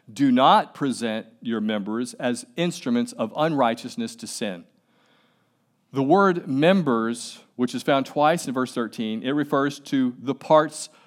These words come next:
of your body, your limbs, your organs, your faculties. And then the word instruments, which is also found twice in verse thirteen, that word instruments was often used, it was used of tools,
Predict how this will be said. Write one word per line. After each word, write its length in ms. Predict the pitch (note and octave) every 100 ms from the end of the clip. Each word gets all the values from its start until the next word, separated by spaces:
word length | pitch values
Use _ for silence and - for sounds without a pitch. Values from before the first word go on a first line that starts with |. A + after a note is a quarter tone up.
| _
of 140 | B2+ A#2+
your 140 | C3+
body, 500 | A#2 A#2 A#2 F#2+ F2+ _ _ _ _
your 340 | A#2 A#2+ A#2
limbs, 600 | A#2 C3 C#3+ A#2+ G#2 G2
your 120 | A2+ B2
organs, 600 | B2+ C3+ A#2+ G#2+ G2 A2
your 120 | B2
faculties. 840 | A#2+ B2+ B2 A#2 - G2+ F2 - _ _ _ _ _ _ _ _ _ _
And 200 | C3 B2
then 300 | F3 A#3+ D#3+
the 100 | D3
word 280 | C#3+ D3 D3
instruments, 760 | - A3 B3 - C3+ C3 C3 -
which 200 | C3 A#2+
is 120 | B2+
also 380 | - C#3+ E3 E3+
found 280 | C#3+ C3 A#2+
twice 420 | C3 A#2 B2 B2
in 40 |
verse 200 | A2+ A2
thirteen, 500 | A2+ G#2+ - G#2+ A#2 C3 _ _ _ _
that 160 | - C#3
word 280 | D3 D3 D3
instruments 800 | D#3+ G#3 - C#3 B2 A#2+ - - - _ -
was 200 | A#2+ -
often 360 | C#3 C#3 D3
used, 440 | B2+ B2+ B2+ B2+ -
it 80 | -
was 180 | A#2+ A#2
used 160 | C3 A#2
of 160 | -
tools, 640 | - A3+ A3 A#2 A#2+ -